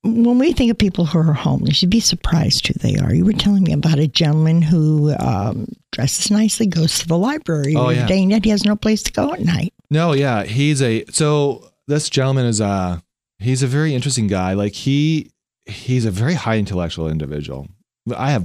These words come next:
Speaker 2: m-, major conversations with him, like just life, just general. And, and, um, he's just a nonconformist. And, and reality is he's not a drug addict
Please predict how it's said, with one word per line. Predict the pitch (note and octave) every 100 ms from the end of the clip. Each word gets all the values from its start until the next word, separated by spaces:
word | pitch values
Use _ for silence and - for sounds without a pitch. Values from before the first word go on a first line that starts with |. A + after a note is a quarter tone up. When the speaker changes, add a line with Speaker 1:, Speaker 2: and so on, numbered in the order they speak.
| F#2
Speaker 2:
m-, | F#2+ -
major | A#2+ A#2 C3 C3+ G2 F2
conversations | F2+ E2 D2+ E2+ D#2+ F2
with | D2+
him, | D2 C#2+
like | F2 F#2+ -
just | C3 C3+ -
life, | F2 F#2+ G#2+ E2 -
just | - G#2 -
general. | F#2 G#2 F2+ D#2+
And, | F2 D#2 _ _ _ _ _ _ _
and, | C3+ B2 A#2+ A2 G#2+
um, | G2+ F#2+ F2 E2+ E2 - _ _ _ _ _ _
he's | C#3+
just | D#3+ E3
a |
nonconformist. | C#3 B2+ B2 A#2 A2 A#2+ F2 -
And, | B2 D3 -
and | D#3+ D#3+
reality | D#3 F#3 F3 F#3 D#3 C3+
is | B2+ A#2
he's | A2+ G#2
not | G#2+
a |
drug | D3 A#2 G#2
addict | F#2+ G#2 -